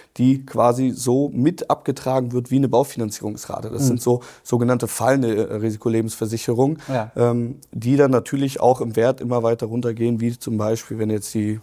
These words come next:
Speaker 1: monatliche Rate auch bei der Baufinanzierung trägst, ne?
Speaker 2: Ja.
Speaker 1: Macht für mich auch Sinn, denn, äh, im Todesfall, was ja schon schlimm genug ist, ähm,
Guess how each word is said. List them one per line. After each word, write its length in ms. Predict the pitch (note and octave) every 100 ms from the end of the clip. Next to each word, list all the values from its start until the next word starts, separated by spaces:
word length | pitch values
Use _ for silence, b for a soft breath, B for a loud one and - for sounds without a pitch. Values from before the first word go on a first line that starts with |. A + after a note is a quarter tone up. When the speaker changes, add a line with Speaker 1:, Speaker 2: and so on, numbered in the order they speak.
| _
Speaker 1:
monatliche 580 | B2+ A2 A2 G#2+ - G#2
Rate 480 | A2 A#2 - A#2+ -
auch 140 | G#2+
bei 100 | -
der 100 | A2
Baufinanzierung 760 | G#2+ A#2 A2+ A2 A2 - A2 - B B B
trägst, 400 | - - - -
ne? 60 | D#3+
Speaker 2:
Ja. 80 | C#3+
Speaker 1:
Macht 220 | D3 -
für 100 | D3+
mich 240 | C#3+ C3
auch 180 | C#3+ D#3+
Sinn, 400 | D#3+ E3+ F3+ F#3 B B B B B -
denn, 400 | C3 C3+ C3+ -
äh, 240 | B2 B2+
im 220 | - B2+
Todesfall, 800 | C#3+ F#3 E3+ - - A#2 D#3 E3+
was 180 | - C#3
ja 80 | C3+
schon 280 | - B2 A#2+ -
schlimm 360 | - D#3 D#3+
genug 300 | B2 B2+ C3+
ist, 340 | - - - -
ähm, 340 | A#2+ A#2 B2